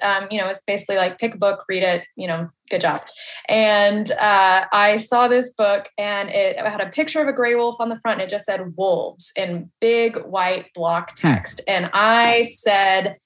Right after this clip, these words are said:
Speaker 1: "That's the most beautiful thing I have ever seen in my entire life. I love it."
Speaker 2: <laughs>
Speaker 1: Flipped through the entire book and was like, "Yes, this is it. This is my thing."
Speaker 2: Wow.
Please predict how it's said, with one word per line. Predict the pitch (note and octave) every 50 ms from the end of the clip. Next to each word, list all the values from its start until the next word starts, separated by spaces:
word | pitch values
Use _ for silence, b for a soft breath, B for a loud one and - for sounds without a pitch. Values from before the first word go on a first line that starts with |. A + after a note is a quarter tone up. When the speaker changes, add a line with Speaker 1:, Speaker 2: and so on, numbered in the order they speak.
| _ _ _ _
Speaker 1:
"That's | F3 G3 A3+ B3+ D#4+ - -
the | - F#4+ F#4
most | F4 E4 E4 F4 F4 - -
beautiful | A3 A3+ B3 C4 D4 D4 - E4 D4+
thing | - B3 A#3 A#3 A3+ G#3+ -
I | G3+ A3
have | A#3+ A#3+ G#3+ -
ever | G3 G3 G3+ A#3+ B3
seen | A#3+ - A#3 A3 G#3+
in | G#3 G3+
my | G3 F#3 F3+ F3+
entire | F#3 G#3 - G#3 F#3+ F#3 F#3 F3+
life. | F#3+ G3 G#3+ C4+ D#4 D4+
I | - F3 E3
love | E3 E3+ F3 F#3 G3+ D#3 -
it." | F#3+ A#3+ - - - - - -
Speaker 2:
<laughs> | - _ _ _
Speaker 1:
Flipped | - C#4 C#4 C#4 -
through | - - D4 C#4+ C#4
the | C4+ B3
entire | B3 B3+ - B3 A#3 A3+ A3 A3
book | A3 A3 G#3 G#3
and | - G#3+
was | G#3 G#3+
like, | G#3 F#3 F3+ G#3
"Yes, | F#3+ E3 - - - -
this | G3 A3+ A3+ -
is | C#4+ C4
it. | C#4 C4+ G3+ - F#3
This | A3 A3 -
is | C4 A#3+ A3
my | A3+ G3+ G3+ G#3+ A3
thing." | - A#3 A3+ A#3+ C4 C#4
Speaker 2:
Wow. | C#4+ D4+ -